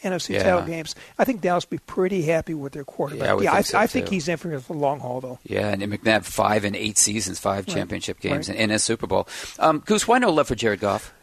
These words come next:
Speaker 1: Yeah, that one puzzles me. Maybe because he sat on the bench on a very bad team for more than half a season
Speaker 2: Yeah.
Speaker 1: as a rookie,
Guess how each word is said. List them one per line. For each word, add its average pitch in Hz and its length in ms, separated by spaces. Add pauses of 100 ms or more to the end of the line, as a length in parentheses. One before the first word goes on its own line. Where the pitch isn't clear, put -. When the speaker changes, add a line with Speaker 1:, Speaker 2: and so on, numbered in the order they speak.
(120)
Speaker 1:
Yeah, 220 80
that 311 80
one 320 80
puzzles 156 360
me. 147 120 (160)
Maybe 285 340
because 226 280
he 170 80
sat 226 400
on 208 100
the 175 80
bench 170 500 (120)
on 202 120
a 160 80
very 165 280
bad 190 260
team 175 240
for - 140
more 165 160
than 143 80
half 165 260
a 180 40
season - 280
Speaker 2:
Yeah. 95 80
Speaker 1:
as 92 140
a - 20
rookie, 160 420